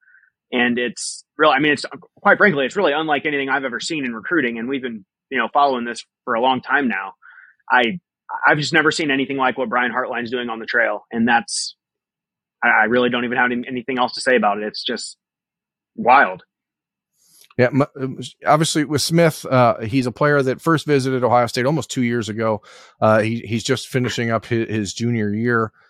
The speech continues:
Speaker 2: uh, of high school, and he's a player that really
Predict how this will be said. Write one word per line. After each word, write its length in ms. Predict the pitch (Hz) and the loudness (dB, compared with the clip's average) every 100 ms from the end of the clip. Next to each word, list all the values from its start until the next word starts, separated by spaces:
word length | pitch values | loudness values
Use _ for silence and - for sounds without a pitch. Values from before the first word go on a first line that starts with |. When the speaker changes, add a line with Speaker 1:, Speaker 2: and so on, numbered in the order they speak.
| _ _ | _ _
Speaker 2:
uh, 200 | 110 110 107 | 4 4 4
of 100 | 101 | 2
high 160 | 123 | 0
school, 440 | 113 - 113 110 104 | 0 -6 -4 -4 -4
and 340 | 107 107 104 | -4 -4 -4
he's 180 | 98 110 | -6 -6
a 60 | 101 | -6
player 380 | - 143 135 120 | 0 2 4 2
that 300 | 113 113 - _ _ _ _ | 0 -2 -6 _ _ _ _
really 400 | 123 156 175 139 | 2 4 6 4